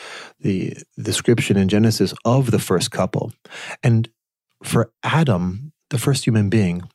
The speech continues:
there was no relationship. It's actually a big problem. As the Kabbalists teach us, they, that Adam was actually a human being that contained within it both a masculine and feminine dimension, and these masculine and feminine dimensions were back to back in that one being.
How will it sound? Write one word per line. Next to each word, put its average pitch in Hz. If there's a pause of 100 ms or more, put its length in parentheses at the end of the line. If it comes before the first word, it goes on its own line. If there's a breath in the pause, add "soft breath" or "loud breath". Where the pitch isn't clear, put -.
there 123
was 123
no 113
relationship. 101
It's -
actually 104
a 95
big 98
problem. 127 (840 loud breath)
As 113
the 110
Kabbalists 123 (100)
teach 117
us, 98 (400 loud breath)
they, 113 (240)
that 117
Adam 160
was 120
actually 120
a 123
human 107
being 104 (120)
that 107
contained 117
within 101
it 101 (140)
both 113
a 110
masculine 107
and 92
feminine 101
dimension, 87 (260)
and 110
these 101
masculine 113
and 101
feminine 113
dimensions 113
were 98
back 110
to 107
back 104
in 90
that 92
one 92
being. 90